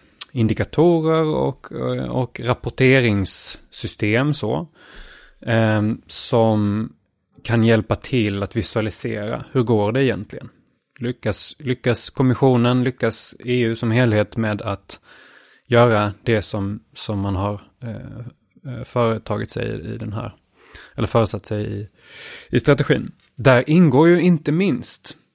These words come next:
civilsamhälle och, och akademi. Eh, en lärdom som vi har haft sedan den här rapporten från tjugohundraarton i Sverige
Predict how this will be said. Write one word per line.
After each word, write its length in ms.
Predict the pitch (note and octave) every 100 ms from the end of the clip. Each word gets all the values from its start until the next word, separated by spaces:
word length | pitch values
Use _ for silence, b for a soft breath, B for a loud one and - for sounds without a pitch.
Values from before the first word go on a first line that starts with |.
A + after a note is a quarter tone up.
| _
civilsamhälle 960 | - A#2+ B2 D3 - G2+ F#2 G2+ A#2+ D3 - _ _
och, 460 | - A#2+ A2+ A2+ -
och 140 | A#2
akademi. 680 | A#2 B2+ A#2 G#2 A#2+ C3+ A#2+ - _ _
Eh, 340 | A#2+ A#2 A2 A2
en 360 | A2+ - A#2
lärdom 320 | A#2+ C3 A#2+ G#2
som 140 | A#2
vi 120 | A#2+
har 80 | D3
haft 320 | C3+ A2+ -
sedan 140 | - G#2+
den 100 | G#2
här 120 | G2+
rapporten 540 | G#2 - G#2+ - G#2
från 100 | A#2
tjugohundraarton 680 | G#2+ A2 G#2 G#2+ A2+ - G2+
i 60 | G2+
Sverige 420 | - F#2+ A#2